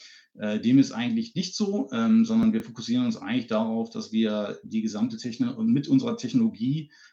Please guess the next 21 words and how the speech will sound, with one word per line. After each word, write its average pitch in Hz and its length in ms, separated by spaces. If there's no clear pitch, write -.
ähm, 113 480
die, 107 260
die, 104 380
äh, 95 420
Wertschöpfungskette 117 800
unserer 104 560
Kunden 120 480
dekarbonisieren. 98 840
Das - 100
ist 104 140
im 107 100
Prinzip 110 300
unser 104 220
wichtigstes - 460
Ziel, 170 380
dass - 160
wir, 110 320
ähm, 104 460
unsere 104 340
Kunden 139 320
unterstützen, 131 720